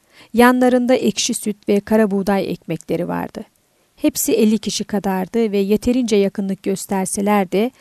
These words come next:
hallerinde bir pejmürdelik, bir mahzunluk vardı. Kaledeki barınma imkanları sınırlıydı. Kadınlar Taita ile Fene küçük, penceresiz bir hücre verdiler. Zemin sıkıştırılmış topraktı.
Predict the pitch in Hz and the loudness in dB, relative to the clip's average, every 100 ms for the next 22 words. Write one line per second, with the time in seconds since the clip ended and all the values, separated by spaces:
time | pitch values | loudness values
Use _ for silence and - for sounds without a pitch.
0 | _ _ - 247 240 240 226 233 202 214 | _ _ 0 2 4 4 2 0 2 0
1 | - 214 185 196 190 185 180 214 - _ | 0 -2 0 -4 -2 -2 -2 -2 -8 _
2 | _ - 208 190 190 - 185 180 - 160 | _ -2 -2 -2 -6 -6 -6 -6 -6 -4
3 | 156 170 - - _ _ _ - - - | -4 -6 -14 -18 _ _ _ -20 -20 0
4 | 254 285 294 277 254 240 247 254 277 226 | 4 4 4 2 2 4 4 2 0 0
5 | 214 220 202 202 202 208 185 185 180 170 | 0 0 0 0 -2 -4 -4 -2 -4 -6
6 | - - _ _ _ _ _ - 254 277 | -8 -14 _ _ _ _ _ 2 4 4
7 | 269 277 - 233 254 - 214 196 190 - | 2 0 0 0 2 2 0 2 0 -2
8 | 196 190 - 185 214 233 - 233 240 220 | -4 -4 -6 -4 -4 -4 -2 0 2 4
9 | 208 196 214 190 196 180 196 170 185 175 | 2 2 -4 -2 -2 -2 -4 -4 -2 -2
10 | 170 170 - - - _ _ _ _ _ | -4 -6 -8 -10 -12 _ _ _ _ _
11 | _ _ _ _ _ _ _ _ _ - | _ _ _ _ _ _ _ _ _ -8
12 | 208 247 277 330 - 247 269 - 254 247 | 2 4 4 0 -2 -2 -2 -2 0 0
13 | 247 247 - 196 - 196 - - | 0 -2 -2 0 2 0 0 -8